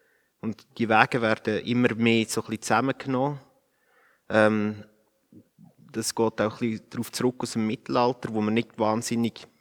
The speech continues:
äh, wo man keine Transportmöglichkeiten gehabt hat und darum ist man von sich aus gestartet. Und dann ist man einfach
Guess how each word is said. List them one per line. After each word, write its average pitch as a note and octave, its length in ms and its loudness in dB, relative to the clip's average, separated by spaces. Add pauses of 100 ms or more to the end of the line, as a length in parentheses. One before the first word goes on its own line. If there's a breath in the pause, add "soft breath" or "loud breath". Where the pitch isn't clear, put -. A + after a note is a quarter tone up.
(160)
äh, G2 260 0 (520)
wo A#2+ 80 -4
man A#2 140 2
keine A#2 260 2
Transportmöglichkeiten A#2 1200 -4
gehabt A2+ 240 -4
hat A2+ 220 -4
und G#2+ 140 -10
darum A2 220 -2
ist - 120 -8
man G#2+ 80 -8
von - 160 -12
sich G#2 320 -8
aus G#2+ 200 -10
gestartet. - 720 -10 (800 loud breath)
Und - 160 -6
dann A#2 100 4
ist A#2 160 0
man A2+ 120 0
einfach A2 340 -2